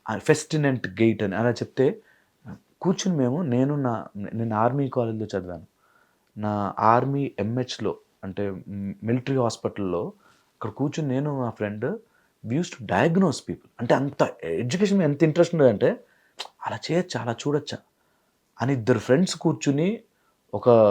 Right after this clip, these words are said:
డిగ్రీ ఏజ్లో ఉన్న ఫ్రెండ్స్ డాక్టర్స్గా నోట్స్ రాసుకుని ఈ క్యారెక్టర్స్ ఏ పేషెంట్లో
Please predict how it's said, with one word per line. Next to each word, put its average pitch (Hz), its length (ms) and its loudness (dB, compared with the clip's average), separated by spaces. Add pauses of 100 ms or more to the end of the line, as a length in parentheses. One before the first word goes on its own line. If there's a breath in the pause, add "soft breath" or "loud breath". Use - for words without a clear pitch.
(480)
డిగ్రీ 139 260 0 (140)
ఏజ్లో 143 300 4
ఉన్న 110 180 -2
ఫ్రెండ్స్ 127 320 -2 (540 soft breath)
డాక్టర్స్గా 123 460 2 (120)
నోట్స్ 170 320 4
రాసుకుని 113 400 2 (440 soft breath)
ఈ - 20 -8 (120)
క్యారెక్టర్స్ 143 560 0
ఏ - 20 0 (120)
పేషెంట్లో 127 380 0